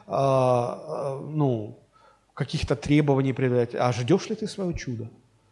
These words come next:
О, а есть ли у тебя вера?" Потому что если веры нет, ну, ну, ты же не исцелишься. То есть вообще никаких условий, вообще ничего не нужно было. Он просто говорит, ну, он плюнул,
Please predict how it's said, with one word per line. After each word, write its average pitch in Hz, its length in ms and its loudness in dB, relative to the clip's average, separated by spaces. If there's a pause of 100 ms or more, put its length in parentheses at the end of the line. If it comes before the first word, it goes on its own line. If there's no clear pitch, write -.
(600)
О, 135 180 4
а 131 140 6
есть 160 280 2
ли 240 60 0
у - 20 -6
тебя 196 220 -2
вера?" 117 560 -4 (560)
Потому 127 140 -4
что 151 80 0
если 135 240 0
веры 123 260 2
нет, 123 240 -2
ну, 110 100 -8
ну, 101 600 -10 (120)
ты 101 60 -10
же 98 140 -10
не 107 60 -4
исцелишься. 202 500 -4
То - 640 -12
есть - 100 -4
вообще 285 400 6
никаких 285 420 2
условий, 214 460 2 (180)
вообще 294 340 4
ничего 262 240 0
не 262 60 0
нужно 208 180 0
было. 135 160 -2 (500)
Он 220 100 0
просто 269 280 4
говорит, 226 560 2 (500)
ну, 220 120 0
он 135 320 2 (160)
плюнул, 254 640 2